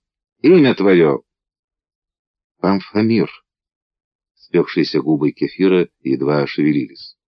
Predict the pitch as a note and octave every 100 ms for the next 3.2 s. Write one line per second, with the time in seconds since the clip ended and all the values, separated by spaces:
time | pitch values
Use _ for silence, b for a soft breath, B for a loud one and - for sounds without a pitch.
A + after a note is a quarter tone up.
0 | _ - - G#3 D#2 C#2 A#1+ - B1 -
1 | _ _ _ - E2 F#2+ E2+ F#2+ E2 -
2 | D2+ D2+ D2 C#2+ D2 C#2 B1 C2 B1 A1+
3 | -